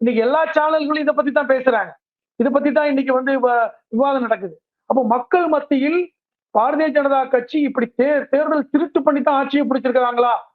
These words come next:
அப்படிங்கிற எண்ணம் இன்னைக்கு உலகம் முழுவதும் எதிரொலிக்குது. இன்னைக்கு அமெரிக்கா பத்திரிகைகள் இதை பத்தி பேசியிருக்காங்க. இப்ப இது பீகார்ல மட்டும் இல்ல, அடுத்தடுத்து தேர்தல் மேற்கு வங்காளத்துல,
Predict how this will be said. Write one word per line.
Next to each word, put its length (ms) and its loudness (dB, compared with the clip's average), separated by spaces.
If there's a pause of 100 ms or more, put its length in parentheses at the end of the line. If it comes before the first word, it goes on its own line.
(100)
அப்படிங்கிற 420 0
எண்ணம் 240 0
இன்னைக்கு 300 -2
உலகம் 300 0
முழுவதும் 320 0
எதிரொலிக்குது. 420 -2 (460)
இன்னைக்கு 180 2
அமெரிக்கா 420 0
பத்திரிகைகள் 580 0
இதை 120 0
பத்தி 160 0
பேசியிருக்காங்க. 560 0 (480)
இப்ப 260 -2
இது 280 0 (720)
பீகார்ல 360 2
மட்டும் 240 0
இல்ல, 140 0 (220)
அடுத்தடுத்து 520 0
தேர்தல் 340 0 (120)
மேற்கு 300 0
வங்காளத்துல, 460 -2